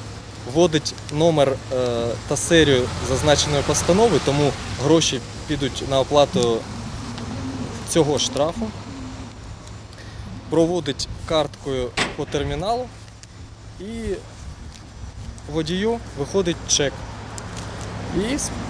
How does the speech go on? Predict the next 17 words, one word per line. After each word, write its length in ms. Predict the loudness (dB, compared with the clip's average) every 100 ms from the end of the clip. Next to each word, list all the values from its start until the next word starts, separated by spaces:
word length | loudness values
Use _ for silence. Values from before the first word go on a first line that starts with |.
| -6 2
сума 320 | 4 4 4
штрафу 460 | 2 2 2 2 0
сплачена. 560 | 2 4 4 2 -2 -4 -6 -8 -4 0
Е, 140 | 0
це 160 | 2 2
прискорить, 640 | 2 0 4 4 4 2
е, 400 | 0 2 0 -2 -4 -8 -14 -6
оплату 380 | -2 4 4 4
штрафів 460 | 0 2 2 2 -4 -8 -6
людини 380 | -4 0 2 2
на 100 | 2
місці. 380 | 0 0 -2 -8 -10 -12 -12 -10 -4
Це 240 | 2 2
буде 300 | 4 2 2
оперативність. 960 | 2 0 0 0 0 0 0 -2 -4 -4 -2
Е, 300 | 0 0 -2 -4 -10 -12 -10 -10 -10 -8 -2
тобто 440 | -2 2 4 4